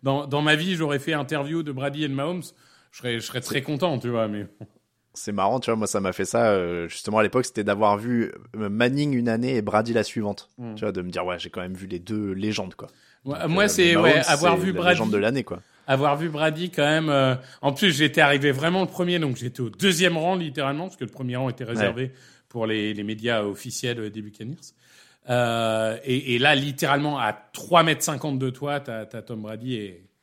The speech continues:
Speaker 1: ouais, là,
Speaker 2: Ouais, non,
Speaker 1: tu
Speaker 2: c'est
Speaker 1: te
Speaker 2: vrai.
Speaker 1: dis, euh, c'est, c'est, c'est quelque chose, quoi.
Speaker 2: C'est, c'est particulier, hein, clairement. Moi, je vais pas mentir, j'ai zéro honte, hein.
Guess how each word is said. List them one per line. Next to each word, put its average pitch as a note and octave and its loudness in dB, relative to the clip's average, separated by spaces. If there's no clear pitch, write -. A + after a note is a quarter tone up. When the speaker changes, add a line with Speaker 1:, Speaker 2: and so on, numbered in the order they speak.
Speaker 1:
ouais, C#3 8
là, A2 6
Speaker 2:
Ouais, A2 2
non, A2 -2
Speaker 1:
tu A#2 -4
Speaker 2:
c'est A2+ -10
Speaker 1:
te G#2 -10
Speaker 2:
vrai. A2 -4
Speaker 1:
dis, C3+ 0
euh, A2+ -2
c'est, G#2 -10
c'est, G#2+ -12
c'est A#2 -14
quelque B2+ -16
chose, - -18
quoi. - -20
Speaker 2:
C'est, - -20
c'est - -14
particulier, F#2+ -4
hein, D#2+ -8
clairement. F2 -6
Moi, F3+ 8
je F3+ 2
vais F3 8
pas G3 8
mentir, F#3 6
j'ai B2 4
zéro D3+ 2
honte, C3 -2
hein. G#2 -6